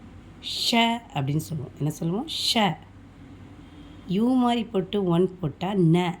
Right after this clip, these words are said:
மூணு சுழி ந சொல்லுவோம் இல்லையா அது. நெக்ஸ்ட்டு ஃப. ப மாதிரி போட்டு எக்ஸ்ட்ரா ஒரு ஃபிட்டிங் போட்டா ஃப. ம ஸ்ட்ரைட் லைன். ம ஸ்ட்ரைட் லைன். நெக்ஸ்ட்டு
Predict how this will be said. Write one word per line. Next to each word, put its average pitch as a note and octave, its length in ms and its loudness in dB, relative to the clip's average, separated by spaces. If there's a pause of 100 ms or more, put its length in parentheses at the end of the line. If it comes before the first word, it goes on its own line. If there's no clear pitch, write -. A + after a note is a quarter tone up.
(160)
மூணு G3 380 2 (120)
சுழி E3+ 200 2
ந E3 260 2
சொல்லுவோம் E3 380 -2
இல்லையா G3+ 280 -4
அது. D#3+ 320 -8 (760)
நெக்ஸ்ட்டு D3+ 480 -6 (180)
ஃப. A3+ 300 0 (600)
ப D#3+ 240 2
மாதிரி F3+ 260 0
போட்டு F3 540 -2
எக்ஸ்ட்ரா F3+ 340 -4
ஒரு F3+ 180 0
ஃபிட்டிங் F3+ 340 -4
போட்டா A3 280 -8 (140)
ஃப. D3 200 -2 (680)
ம F#3 200 2
ஸ்ட்ரைட் - 680 -6
லைன். C3+ 320 0 (960)
ம D3+ 320 0
ஸ்ட்ரைட் D#3+ 540 -4
லைன். C3+ 360 -2 (1400)
நெக்ஸ்ட்டு F#3 460 -6